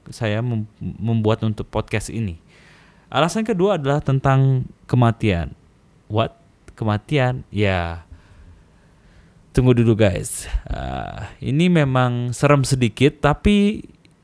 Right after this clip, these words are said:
satu pertanyaan yang membuat saya kenapa segera membuat podcast ini adalah ada pertanyaan dan Anda juga bisa bertanya kepada diri Anda sendiri. Pertanyaannya adalah,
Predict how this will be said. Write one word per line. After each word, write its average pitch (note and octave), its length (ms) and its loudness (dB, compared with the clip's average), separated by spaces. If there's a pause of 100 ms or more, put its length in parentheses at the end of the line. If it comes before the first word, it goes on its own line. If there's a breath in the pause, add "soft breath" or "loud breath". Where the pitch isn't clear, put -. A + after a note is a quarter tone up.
(340)
satu D3 320 0
pertanyaan D3+ 560 4
yang E3 80 4
membuat B2+ 480 2
saya A#2 640 0 (160)
kenapa B2+ 480 0
segera B2 320 0
membuat A2+ 400 0
podcast A2 400 -4
ini B2+ 240 -2
adalah G2+ 560 -2 (1300)
ada A#2+ 240 0
pertanyaan A#2 720 0 (160)
dan A2+ 400 0
Anda B2 240 2
juga B2+ 240 2
bisa A2 160 2
bertanya A2+ 480 2
kepada G#2+ 400 2
diri G#2+ 240 2
Anda G2+ 240 2
sendiri. F#2+ 480 -2 (480 soft breath)
Pertanyaannya G#2+ 560 2
adalah, F#2 480 0